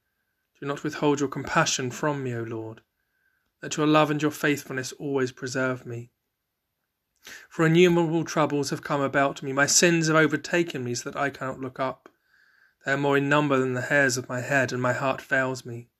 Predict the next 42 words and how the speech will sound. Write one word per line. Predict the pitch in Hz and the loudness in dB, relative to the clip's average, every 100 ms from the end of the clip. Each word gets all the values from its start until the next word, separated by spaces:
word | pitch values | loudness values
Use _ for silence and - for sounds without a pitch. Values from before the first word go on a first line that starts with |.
| _ _ _ _ _ _ _ _ _ _ _ | _ _ _ _ _ _ _ _ _ _ _
Be | 139 | -12
pleased, | - 156 147 151 | 0 4 4 4
O | 139 | 2
Lord, | 135 135 131 | 2 0 -4
to | - | -6
deliver | 139 139 139 | -2 -2 -4
me. | 123 113 113 _ _ _ _ _ _ _ | -8 -10 -14 _ _ _ _ _ _ _
O | 143 | -2
Lord, | 147 147 | 0 2
make | 147 147 | 0 -2
haste | - 143 - | 0 0 0
to | 147 | -4
help | 147 151 - | -4 -4 -8
me. | 131 123 _ _ _ _ _ _ _ _ _ _ _ _ _ _ _ 160 | -12 -12 _ _ _ _ _ _ _ _ _ _ _ _ _ _ _ -6
Let | 160 | 0
them | 156 | 4
be | 156 | 4
ashamed | 147 - 156 151 139 | 4 6 6 4 0
and | 147 | -2
altogether | 139 143 139 | -2 0 0
dismayed | 131 135 - 165 151 139 | 0 0 0 2 2 2
who | 143 | 0
seek | 131 156 151 | -2 -2 0
after | 139 - | -4 -2
my | 143 131 | -2 2
life | 127 127 - | 2 2 0
to | 135 | -12
destroy | 127 - - 147 131 | -8 -8 -6 -6 -6
it. | - - _ _ _ _ _ _ _ _ - | -12 -20 _ _ _ _ _ _ _ _ -12
Let | 170 | -2
them | 165 | 0
be | 160 | 2
driven | - 156 151 | 4 2 2
back | 143 156 - | 2 2 2
and | 127 | -6
put | 160 156 | -10 -10
to | - | -6
shame | - 170 151 131 131 | -2 0 0 -2 -4
who | 131 | -4
wish | 131 135 - | -4 -4 -8
me | 135 139 | -8 -8
evil. | 135 127 120 | -8 -10 -12